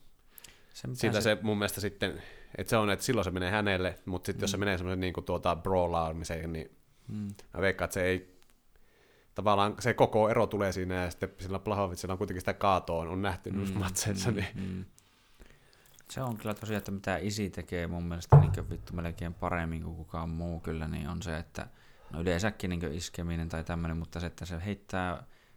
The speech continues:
Speaker 1: feinttejä ihan vitu hyvin. Se heittää,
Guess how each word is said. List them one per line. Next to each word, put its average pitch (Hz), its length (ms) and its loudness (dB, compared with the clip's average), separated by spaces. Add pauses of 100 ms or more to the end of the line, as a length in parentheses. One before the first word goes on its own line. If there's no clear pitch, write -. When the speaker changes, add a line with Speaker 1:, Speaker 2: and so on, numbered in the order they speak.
Speaker 1:
feinttejä 120 640 -2
ihan 85 240 -4
vitu 85 300 -4
hyvin. 80 240 -6 (600)
Se - 200 -8
heittää, 90 720 0